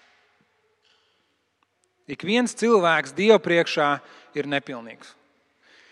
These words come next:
Ik viens cilvēks, ik vienam cilvēkam kaut kas pietrūkst, lai varētu s-, Bībele lieto vārdu salīdzināties ar Dievu. Salīdzināties nozīmē nostāties blakus, tas nozīmē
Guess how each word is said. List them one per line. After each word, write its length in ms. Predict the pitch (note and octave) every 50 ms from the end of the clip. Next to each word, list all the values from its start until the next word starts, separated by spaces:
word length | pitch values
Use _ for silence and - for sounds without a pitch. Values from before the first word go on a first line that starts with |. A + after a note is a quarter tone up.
| _ _ -
Ik 140 | D#3 - -
viens 380 | F#3 A3+ C4 C4+ C4+ A3 - -
cilvēks, 640 | - A#3+ A#3 G3 E3 D#3 D3 D3 D3 - - - - - _ _ _ _ _ _ _ _ _ _ B3+ - _ _ _ _ _ _ _ - G3 E3 D3
ik 60 | -
vienam 300 | - A#3+ B3+ A#3+ G#3 E3+
cilvēkam 420 | - A3 A3+ A3 F#3+ F3 - E3+ -
kaut 200 | - F#3+ E3+ -
kas 100 | - -
pietrūkst, 720 | - - A#3 A#3 G3 - - D3+ D3 C#3 C3+ - - - - _ - - _ _ -
lai 80 | D#3 D#3
varētu 360 | E3+ D#3+ D#3 D3+ C#3 - -
s-, 320 | - - - - - - - - D#3 D3
Bībele 340 | D3 D#3+ E3+ E3+ D#3+ D3+ D#3
lieto 160 | D3+ - D3
vārdu 220 | C#3+ C#3+ C#3 C#3 -
salīdzināties 1080 | - - - G#3+ G#3+ G#3 G3 F3 D#3+ D#3 C3 C3+ D3 C#3+ C3+ C3 - - C3 A#2 - C#3
ar 80 | B2
Dievu. 240 | A#2+ C#3 C3 B2+ A#2+ A#2+ - - - - - -
Salīdzināties 600 | - - A3+ A#3+ G#3+ F#3+ F3+ F#3 F3+ F3+ E3 - F#3+
nozīmē 320 | F#3+ E3 F3 E3+ E3 D#3+ D#3+
nostāties 800 | F3+ G3+ A#3 A3 - - G3+ F3 D#3 - - E3 D#3 C#3+ - - - - - -
blakus, 560 | D#3+ E3 E3 E3+ F#3 G3 G3+ - F#3+ E3+ - -
tas 120 | D#3 -
nozīmē 380 | G3 G3 F3 F#3 F3+ E3 D#3+